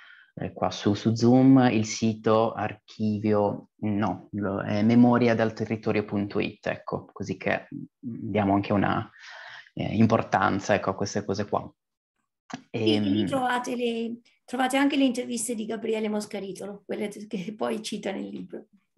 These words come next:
Speaker 1: Perfetto, grazie. Infatti è molto, molto utile, è utile a chi-, chiunque, insomma, ecco,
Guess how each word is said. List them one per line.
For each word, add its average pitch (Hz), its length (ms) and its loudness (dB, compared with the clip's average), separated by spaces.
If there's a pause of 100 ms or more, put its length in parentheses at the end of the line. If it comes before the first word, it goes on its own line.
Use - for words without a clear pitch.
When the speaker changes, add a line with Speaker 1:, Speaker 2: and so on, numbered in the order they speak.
(240)
Speaker 1:
Perfetto, - 600 -6
grazie. - 880 -4
Infatti - 320 -4
è 104 60 6
molto, 120 280 6
molto 113 280 4
utile, 120 420 4
è 95 160 2
utile 123 300 4
a 123 80 2
chi-, - 160 -14
chiunque, 104 500 2
insomma, 95 540 -4
ecco, - 460 -8